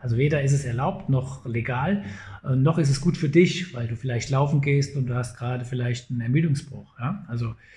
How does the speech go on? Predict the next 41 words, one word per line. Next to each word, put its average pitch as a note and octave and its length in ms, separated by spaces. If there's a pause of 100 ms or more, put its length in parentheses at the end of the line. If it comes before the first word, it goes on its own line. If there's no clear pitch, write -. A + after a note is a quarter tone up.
(920)
aber, D3 560
äh, D3+ 260
dieser C#3+ 320
Spannungszustand, F#3+ 880
der D#3 120
dann D#3+ 500
bei D3+ 100
diesen D3 320
Menschen D#3+ 320
entsteht, C#3+ 720 (420)
äh, C#3+ 120
treibt D#3 360
sie E3 100
dann C#3+ 160
einfach C3+ 380
raus F3 360
und D3 120
sie C#3 120
kriegen D#3 280
diesen C#3 220
Spannungszustand C#3+ 800
nur C3 100
los, C#3+ 320
wenn C#3+ 140
sie C3+ 100
das C3+ 180
tun D3+ 280
eben, G2+ 480
was A2 120
sie A2+ 100
da G#2+ 160
tun A2+ 280
müssen. G#2+ 380 (720)
Also C#3+ 200
es F3 140
wäre G3+ 220
dann F3 220
so E3+ 120
eine D#3+ 240
Impulskontrollstörung, D3 1300
ja? - 380